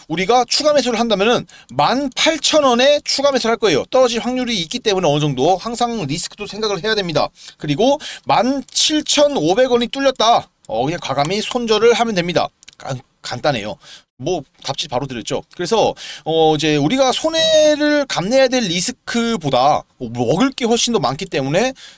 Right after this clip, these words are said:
들어가야 되는 그런 종목이다라고 저는 말씀드리고 싶어요. 그래서, 어, 우리가 손해야 될 리스크는 뭐 키키야 한 십 퍼센트, 한 십일 프로에서 십이 퍼센트,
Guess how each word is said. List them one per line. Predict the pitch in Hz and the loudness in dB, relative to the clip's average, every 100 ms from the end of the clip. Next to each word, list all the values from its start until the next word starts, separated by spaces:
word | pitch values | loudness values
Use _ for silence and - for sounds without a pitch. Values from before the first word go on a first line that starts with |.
| _ | _
들어가야 | - 214 269 240 | -2 2 2 2
되는 | 196 175 | 0 -6
그런 | 170 202 233 | -2 -2 -2
종목이다라고 | 208 196 165 165 151 135 | -2 -2 2 2 2 0
저는 | 139 127 | -4 -4
말씀드리고 | 104 - 139 131 127 | -4 -4 -6 -4 -4
싶어요. | - - 90 - _ - | -6 -8 -10 -12 _ -20
그래서, | 120 131 135 85 - - - | -10 -2 -2 -2 -6 -12 -6
어, | |
우리가 | 117 127 160 | -4 -2 -2
손해야 | 156 214 208 202 | -2 -4 -2 -2
될 | 190 190 170 | 0 -2 -2
리스크는 | 131 - 147 175 220 202 | -4 -4 -6 -4 -6 -8
뭐 | 113 104 | -12 -14
키키야 | - - 170 | -14 -6 -2
한 | 165 123 101 | 0 0 -2
십 | 101 - - - | -2 -2 -4 -8
퍼센트, | - 277 262 233 | 0 4 4 2
한 | |
십일 | 208 - 294 269 | -2 -2 -4 -6
프로에서 | 262 233 208 | -4 -4 -2
십이 | - 226 135 | -2 -2 -6
퍼센트, | 160 143 - 233 | -6 -6 -2 -4